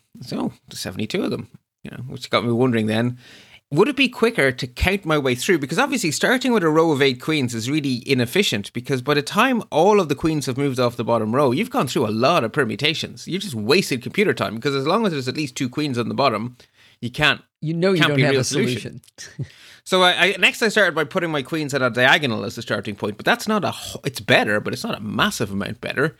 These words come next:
Speaker 1: So that was still pretty slow. So then I thought, "What if I just randomly pick solutions and see how long it takes till one falls out?"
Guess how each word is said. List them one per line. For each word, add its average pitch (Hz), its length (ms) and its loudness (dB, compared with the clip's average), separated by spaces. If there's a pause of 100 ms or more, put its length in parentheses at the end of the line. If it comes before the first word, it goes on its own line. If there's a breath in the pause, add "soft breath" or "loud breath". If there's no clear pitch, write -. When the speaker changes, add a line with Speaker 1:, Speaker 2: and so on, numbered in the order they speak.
(280 loud breath)
Speaker 1:
So - 120 -4
that 139 120 2
was 127 120 -4
still 170 160 2
pretty 101 240 -2
slow. 92 440 -2 (300 loud breath)
So - 140 -6
then 196 120 4
I 226 80 2
thought, 180 180 2
"What 220 100 2
if 269 80 0
I 247 80 4
just 196 180 -4
randomly 139 540 2
pick - 260 -2
solutions 135 480 0
and 107 160 -6
see 139 140 -2
how 131 100 2
long 123 160 2
it 117 80 -4
takes 127 280 -2
till 120 100 -4
one 117 180 0
falls 107 320 -2
out?" 131 360 0